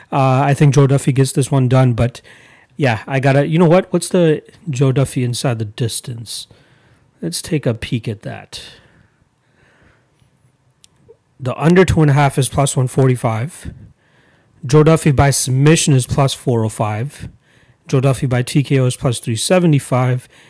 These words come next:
And Joe Duffy inside the distance is plus one seventy-five. So, <sighs> I'm, whew, plus one seventy-five is not bad, considering I believe that he will submit him.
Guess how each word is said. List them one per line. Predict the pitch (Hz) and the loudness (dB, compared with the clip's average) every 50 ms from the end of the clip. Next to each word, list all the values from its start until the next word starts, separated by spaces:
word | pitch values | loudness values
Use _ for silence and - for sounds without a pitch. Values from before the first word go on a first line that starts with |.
| - _ _ - | -20 _ _ -4
And | 139 123 117 | -4 -2 0
Joe | 139 131 127 | 2 2 2
Duffy | 135 135 135 - 147 | 2 0 0 0 0
inside | 131 127 - - 131 | -2 0 0 -2 -2
the | 120 117 | -2 -2
distance | 110 127 123 - - 135 120 - - | -2 -4 -4 -4 -4 -6 -6 -4 -4
is | 117 110 | -6 -6
plus | - - - 127 117 - | -6 -6 -4 -4 -4 -4
one | - 135 120 | -4 -4 -4
seventy-five. | 110 - 135 117 113 117 - - 131 123 120 - | -2 -2 -2 -2 -2 -4 -6 -6 -8 -8 -4 -2
So, | - - 135 131 - - - - - - - - - - - - - - - - - - - - - - _ _ _ _ - | 2 2 2 2 0 -4 -18 -20 -20 -20 -20 -20 -20 -18 -16 -16 -14 -14 -14 -14 -16 -16 -18 -20 -20 -20 _ _ _ _ -6
<sighs> | - - - - - - - - - - _ _ _ _ _ _ _ - - - _ _ _ - | -2 -2 0 0 -2 -4 -4 -6 -10 -14 _ _ _ _ _ _ _ -16 -16 -16 _ _ _ -4
I'm, | - 113 120 135 147 147 147 | -2 0 2 2 2 2 0
whew, | - - - - 202 214 269 294 294 262 180 143 127 113 - - - - _ _ - | -4 -6 0 4 4 6 8 8 8 8 6 4 2 0 -4 -12 -18 -20 _ _ -2
plus | - 180 196 - | 0 0 2 4
one | 247 226 | 2 2
seventy-five | 202 - 220 196 208 196 - 208 196 | 4 2 2 0 0 0 2 2 2
is | 185 | 4
not | 196 202 180 151 | 2 2 2 4
bad, | 180 190 180 156 139 | 2 2 2 2 0
considering | - 170 151 143 - 151 156 156 | 0 0 0 0 2 0 2 2
I | 156 147 | 2 4
believe | 127 135 135 135 156 160 151 | 4 4 4 6 6 4 4
that | 147 127 123 - | 2 0 0 0
he | - 127 | 0 0
will | 123 135 135 131 | 2 2 2 0
submit | - - 131 120 135 131 | 0 -2 -2 0 0 2
him. | 131 127 120 117 117 | 2 2 0 0 -4